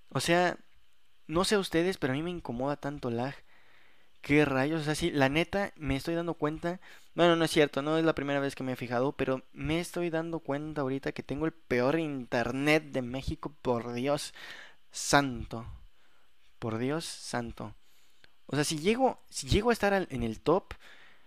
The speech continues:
o sea, Dios me ama, pero me ama así, miren, así, así me ama. No, no, no, no, no. O sea, es, es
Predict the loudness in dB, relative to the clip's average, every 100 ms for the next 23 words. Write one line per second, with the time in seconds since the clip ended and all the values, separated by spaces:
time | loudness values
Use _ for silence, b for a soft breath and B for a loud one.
0 | b -2 4 6 6 4 2 0 0 -2
1 | -6 -12 -16 -2 0 2 0 0 -2 -4
2 | -10 -20 -20 -20 -10 -4 2 4 4 2
3 | -4 -6 -2 -2 -2 -4 -4 -12 -10 -6
4 | -4 -2 -2 0 0 0 -6 -10 b b
5 | b b b b b -20 -20 -20 -20 -20
6 | -20 -14 0 2 2 0 -2 -4 -4 -2
7 | -2 -4 -8 -10 -12 -14 -16 -18 -20 -20
8 | -20 -20 -20 -20 b b b b b b
9 | -8 -4 2 2 2 -4 -6 -4 -4